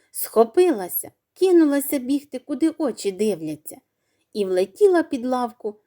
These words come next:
на якій відро з водою стояло. Накрило півня відром.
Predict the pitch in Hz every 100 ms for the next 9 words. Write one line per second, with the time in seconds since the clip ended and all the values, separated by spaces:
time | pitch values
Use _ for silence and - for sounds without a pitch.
0 | - 190 202 311 311 277 233 269 247 254
1 | 294 285 185 170 160 - 190 185 156 156
2 | 196 _ _ _ _ _ _ - 180 208
3 | - 415 339 - 202 180 175 175 208 196
4 | 185 151